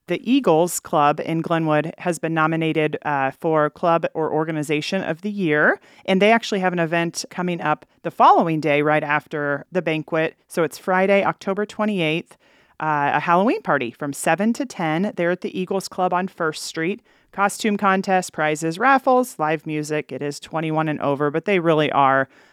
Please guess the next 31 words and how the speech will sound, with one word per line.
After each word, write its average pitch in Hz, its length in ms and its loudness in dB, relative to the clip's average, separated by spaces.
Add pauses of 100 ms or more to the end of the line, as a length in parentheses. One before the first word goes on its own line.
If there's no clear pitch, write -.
a 131 320 0
wonderful 165 440 0
organization. 135 880 -2 (280)
And 139 140 -10
so 127 220 -8 (140)
excited 156 380 -4
for, 175 300 2
for 180 160 0
that 180 220 2
as 202 160 -2
well. 285 280 4 (200)
And 190 180 4
we're 180 160 4
also 294 360 6
super 185 320 4
excited 160 440 0
to - 120 -2
introduce 151 520 2
Andrew 160 300 -2
Rainbolt, 147 560 0
the 151 80 -6
new 143 180 -2
executive 135 500 -6
director 123 540 -8
of 131 240 -8
the 143 80 -8
Mills 120 240 -10
County 139 320 -6
Economic 170 400 -6
Development 233 480 -2
Foundation. 143 540 -4